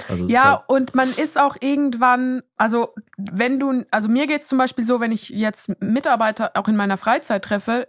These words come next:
Speaker 2: ich will das dann eigentlich gar nicht mehr, weil ich kann gar nicht dann Schwäche zeigen oder einfach mal so, es kann ich ja sowieso schlecht mal Spaß haben. Aber es war zum Beispiel so,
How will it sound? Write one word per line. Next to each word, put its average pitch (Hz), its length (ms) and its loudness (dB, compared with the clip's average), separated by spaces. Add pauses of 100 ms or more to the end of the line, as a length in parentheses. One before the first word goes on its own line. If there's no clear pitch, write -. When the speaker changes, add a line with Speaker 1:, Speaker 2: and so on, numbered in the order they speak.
Speaker 2:
ich - 160 -4
will 233 140 2
das 233 160 -2
dann 165 160 -4
eigentlich 165 340 -4
gar 175 160 2
nicht 175 160 -4
mehr, 185 180 0
weil 180 200 0
ich - 160 -14
kann 233 320 2
gar 202 260 2
nicht 196 380 -6
dann 180 400 0 (480)
Schwäche 190 400 -2
zeigen 180 580 2
oder 170 480 0
einfach 170 300 -4
mal 170 240 0
so, 170 180 -4
es 151 160 -6
kann 190 200 0
ich 190 80 0
ja 180 60 4
sowieso 170 520 0
schlecht - 560 -6
mal 151 240 0
Spaß 156 400 0
haben. 175 340 2 (420)
Aber 185 380 4 (160)
es 196 220 -4
war 202 180 6
zum 220 100 -4
Beispiel 196 240 0
so, 208 360 2